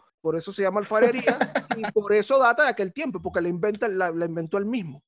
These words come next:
Speaker 2: Es una tendencia política dentro de Acción Democrática, es una corriente, una corriente alfarérica.
Speaker 1: <laughs>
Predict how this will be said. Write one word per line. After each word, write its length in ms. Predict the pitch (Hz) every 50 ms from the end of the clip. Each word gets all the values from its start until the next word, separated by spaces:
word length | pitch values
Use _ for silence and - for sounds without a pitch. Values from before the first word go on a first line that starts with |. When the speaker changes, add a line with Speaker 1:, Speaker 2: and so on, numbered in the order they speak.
| _ _ _ _ _
Speaker 2:
Es 100 | - 127
una 200 | 135 147 160 170
tendencia 500 | 165 175 151 135 135 131 131 - 175 175
política 580 | 180 175 147 135 139 135 139 156 165 185 180 175
dentro 220 | 170 151 - 143
de 60 | 135 127
Acción 220 | - - 127 127
Democrática, 720 | 135 156 160 147 - 131 123 123 120 113 110 104 - -
es 60 | 117
una 160 | 123 131 139
corriente, 500 | 139 156 131 131 127 120 120 117 110 104 _ _ _ _ _ _ _ _ -
una 460 | 269 - - _ - - - - 101
corriente 400 | - 117 123 120 113 113 - -
alfarérica. 880 | 139 - 139 143 139 - 131 120 120 127 123 120 113 107 - - - -
Speaker 1:
<laughs> 360 | - - _ _ - - -